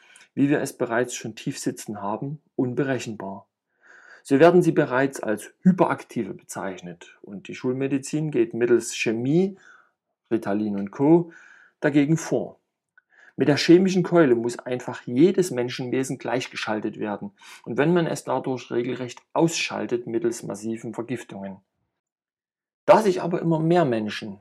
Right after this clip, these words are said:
auch die Eltern dieser Kinder, darüber bewusst werden und gelegentlich ältere Indigo-Menschen, die früher geboren wurden, beschützend eingreifen,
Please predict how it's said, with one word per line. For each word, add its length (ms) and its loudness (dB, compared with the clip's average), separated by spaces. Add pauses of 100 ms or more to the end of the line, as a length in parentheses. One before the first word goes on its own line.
(140)
auch 180 -8
die 160 -10
Eltern 320 -2
dieser 260 -4
Kinder, 580 -12
darüber 360 -10
bewusst 540 -2
werden 380 -10 (360)
und 160 -2
gelegentlich 640 6
ältere 360 4
Indigo-Menschen, 880 -2
die 100 -8
früher 380 2
geboren 500 0
wurden, 300 -4 (320)
beschützend 600 -4
eingreifen, 800 -2